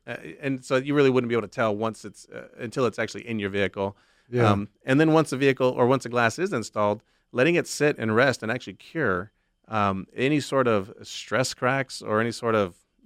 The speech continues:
Speaker 1: defects in the glass that were there, that were present before, they might re-, they might show themselves after
Speaker 2: Gotcha.
Speaker 1: the install is complete.
Speaker 2: Some people will remove the blue tape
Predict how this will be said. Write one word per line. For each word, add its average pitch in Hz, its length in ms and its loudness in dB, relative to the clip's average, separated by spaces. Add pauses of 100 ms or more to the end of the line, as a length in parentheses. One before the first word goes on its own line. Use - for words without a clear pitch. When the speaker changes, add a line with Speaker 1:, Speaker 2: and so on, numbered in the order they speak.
Speaker 1:
defects 127 400 -6
in 110 80 -8
the 98 80 -6
glass 104 320 -2
that 98 220 -4 (180)
were 104 140 -4
there, 104 320 0 (100)
that 107 120 -4
were 98 100 -2
present 107 420 -6
before, 107 420 -2 (320)
they 110 120 -2
might 127 280 0
re-, 117 180 -8
they 120 120 -4
might 123 180 -2
show 117 200 -2
themselves 92 600 -4
after 104 300 -2
Speaker 2:
Gotcha. 98 120 -2
Speaker 1:
the 98 120 -6
install 95 300 -4
is 90 100 -4
complete. 95 340 -12 (440)
Speaker 2:
Some 220 200 10
people 202 300 6
will 151 160 4
remove 139 400 8
the 123 80 -6
blue 135 300 6
tape 139 420 6